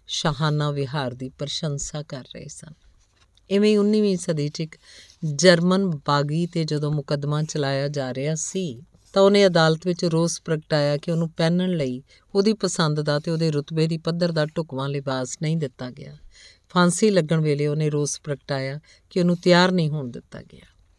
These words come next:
ਇਵੇਂ ਹੀ ਜਰਮਨੀ 'ਚ ਆਪਣੀ ਪ੍ਰੇਮਿਕਾ ਨੂੰ ਬੇਵਫਾਈ ਕਾਰਨ ਕਤਲ ਦੇ ਦੋਸ਼ ਵਿੱਚ ਪ੍ਰੇਮੀ ਨੂੰ ਫਾਂਸੀ ਲੱਗਣ ਦੀ ਉਦਾਸੀ ਪਰੇਸ਼ਾਨੀ ਨਹੀਂ ਸੀ। ਉਹ ਕਿੰਨੇ ਹੀ ਦਿਨਾਂ ਤੋਂ ਰਵਾਇਤ ਅਨੁਸਾਰ ਫਾਂਸੀ ਦੇ ਤਖਤੇ ਤੋਂ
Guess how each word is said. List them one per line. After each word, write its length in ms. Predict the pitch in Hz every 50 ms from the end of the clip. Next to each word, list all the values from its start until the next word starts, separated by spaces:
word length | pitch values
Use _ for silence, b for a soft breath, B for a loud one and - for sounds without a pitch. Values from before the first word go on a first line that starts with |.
| _ _ _ B B B B B B B _ _ -
ਇਵੇਂ 240 | 202 220 220 233 254
ਹੀ 100 | 262 254
ਜਰਮਨੀ 540 | 214 190 180 170 175 180 180 190 196 202
'ਚ 140 | 180 - -
ਆਪਣੀ 280 | 180 - - 175 165 165
ਪ੍ਰੇਮਿਕਾ 520 | 160 - 160 156 156 160 156 - 175 170
ਨੂੰ 180 | 170 175 170 156
ਬੇਵਫਾਈ 640 | 156 151 151 151 165 160 156 - - 165 160 165 160
ਕਾਰਨ 360 | - - 143 139 143 147 151
ਕਤਲ 380 | - - 175 160 - 196 202
ਦੇ 120 | 202 202 190
ਦੋਸ਼ 340 | 165 151 143 131 - - -
ਵਿੱਚ 260 | - - - - - b b b b b b b b _
ਪ੍ਰੇਮੀ 360 | - 185 185 185 185 185 185
ਨੂੰ 120 | 190 190 180
ਫਾਂਸੀ 380 | - 190 175 165 165 - 196
ਲੱਗਣ 320 | 180 170 160 151 160 156 156
ਦੀ 140 | 156 160
ਉਦਾਸੀ 580 | 156 151 151 151 151 147 143 - - - 180 175
ਪਰੇਸ਼ਾਨੀ 720 | 175 - 160 147 147 147 139 - - 165 156 156 160 170
ਨਹੀਂ 240 | 175 170 165 175 185
ਸੀ। 320 | 170 - - 147 123 123 - _ B B B B B B B B _
ਉਹ 60 | 226 - -
ਕਿੰਨੇ 260 | - 254 247 254 269
ਹੀ 60 | 285 262
ਦਿਨਾਂ 280 | 233 208 196 180 180
ਤੋਂ 160 | 175 190 180
ਰਵਾਇਤ 460 | 165 165 151 151 151 151 160 156 - 170
ਅਨੁਸਾਰ 460 | 160 151 151 - - 156 143 143 151
ਫਾਂਸੀ 420 | - - 160 143 139 - - 160
ਦੇ 140 | 151 156 151 156 -
ਤਖਤੇ 380 | - 160 156 - _ 180 180 175
ਤੋਂ 300 | 175 - 143 123 127